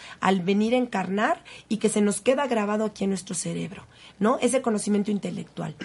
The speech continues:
ese conocimiento, ese análisis, esa síntesis, esa inducción, deducción, se va a unificar a nuestro gran conocimiento interior. Eso tienen ustedes como regalo divino porque son del dos mil dieciséis,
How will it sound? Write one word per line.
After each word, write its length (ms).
ese 240
conocimiento, 640
ese 160
análisis, 500
esa 160
síntesis, 600
esa 200
inducción, 540
deducción, 540
se 180
va 180
a 140
unificar 720
a 80
nuestro 340
gran 180
conocimiento 640
interior. 540
Eso 240
tienen 280
ustedes 420
como 220
regalo 320
divino 340
porque 240
son 220
del 100
dos 160
mil 160
dieciséis, 540